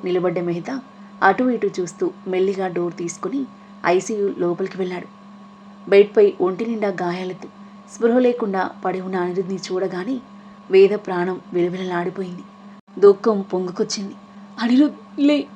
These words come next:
నీ వేదన వచ్చాను. ఒక్కసారి కళ్ళు తెరిచి చూడు. I'm sorry. నా వల్లే నువ్వు ఈ పరిస్థితిలో ఉన్నావు. నా వల్లే. ఒక్కసారి కళ్ళు తెరువు, ప్లీజ్." అతనిపై పడిపోయి బోరున ఏడుస్తూ ఉంది వేద. మహి హృదయం ద్రవించిపోయింది.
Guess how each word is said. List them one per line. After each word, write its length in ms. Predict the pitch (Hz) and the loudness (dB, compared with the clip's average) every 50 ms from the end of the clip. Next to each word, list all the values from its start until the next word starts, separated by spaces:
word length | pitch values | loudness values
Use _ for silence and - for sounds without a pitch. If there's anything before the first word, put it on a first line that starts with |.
| - - | -8 -2
నీ 100 | 254 269 | -2 0
వేదన 300 | 226 269 269 269 294 302 | 4 4 6 8 8 8
వచ్చాను. 380 | 294 - - 285 254 247 262 - - - - - - - - - - | 6 6 4 2 2 2 0 -4 -6 -12 -18 -20 -20 -20 -16 -4 -2
ఒక్కసారి 560 | 247 254 - - 302 285 - 269 269 302 330 | -2 -2 4 4 4 4 4 2 2 4 4
కళ్ళు 220 | - 294 269 277 277 | 4 4 4 4 4
తెరిచి 380 | 320 277 262 - - - 254 | 2 0 0 -4 -4 -4 -4
చూడు. 140 | 240 - - - - - - - - - - - 254 | -4 -4 -6 -10 -14 -20 -20 -20 -20 -14 -6 -4 -2
I'm 120 | 247 254 | -2 -2
sorry. 380 | 247 - 277 262 269 269 269 247 - - - - - - - - - - - - | 0 0 2 2 4 2 2 0 -2 -8 -18 -20 -20 -20 -20 -20 -20 -12 -4 2
నా 200 | 240 233 226 240 | 6 6 8 10
వల్లే 240 | 247 269 262 277 | 10 10 10 10
నువ్వు 180 | 254 269 240 247 | 8 6 4 2
ఈ 40 | 247 | -2
పరిస్థితిలో 560 | - 240 233 254 - 294 254 - 254 254 240 | -2 0 0 0 0 0 0 2 2 2 2
ఉన్నావు. 600 | 220 220 233 226 - - - - - - - 269 | 0 -2 -4 -6 -8 -10 -16 -20 -20 -8 -4 2
నా 160 | 254 247 240 | 4 4 6
వల్లే. 260 | 240 262 247 247 - - - - - - - - - - - - - - | 6 4 4 2 0 -6 -12 -18 -20 -20 -20 -20 -20 -20 -20 -20 -6 -2
ఒక్కసారి 560 | 285 277 269 - - 294 - 311 285 302 330 | -2 -2 0 2 2 4 4 6 6 6 6
కళ్ళు 200 | 330 - 285 277 | 8 8 8 8
తెరువు, 280 | 277 - 294 277 262 - | 8 6 4 2 2 0
ప్లీజ్." 560 | - - - - 285 294 294 285 277 - - - - - - - - - - - - - | -6 -8 -2 0 4 4 6 4 4 0 -6 -14 -18 -20 -20 -20 -20 -20 -20 -20 -2 4
అతనిపై 440 | 226 226 226 269 277 262 - 226 220 | 4 6 6 6 2 2 2 2 0
పడిపోయి 500 | 220 - 208 196 208 202 - 214 208 208 - - - - - - - - 196 | 2 0 0 0 0 -2 -2 -4 -4 -4 -10 -16 -20 -20 -20 -20 -18 -2 6
బోరున 320 | 196 208 208 214 220 226 | 8 10 10 10 8 2
ఏడుస్తూ 520 | 214 196 190 190 196 233 - - - 262 | 2 4 4 4 4 2 -2 -2 -2 -2
ఉంది 300 | 233 220 208 202 202 - - - | -2 0 -2 -4 -4 -6 -6 -8
వేద. 260 | 165 185 190 196 190 - - - - - - - - - - - - - 202 | -4 -2 -2 -2 -2 -4 -10 -18 -20 -20 -20 -20 -20 -20 -20 -20 -16 -4 -2
మహి 220 | 208 202 208 220 | 0 0 0 -2
హృదయం 520 | 196 202 202 202 196 220 233 233 214 202 - - - - | -2 0 0 0 0 0 0 -2 -2 -4 -8 -10 -8 -6
ద్రవించిపోయింది. 680 | 185 180 175 196 196 - 202 - 208 190 185 190 - | -4 -4 -4 -6 -6 -8 -8 -6 -6 -6 -6 -8 -12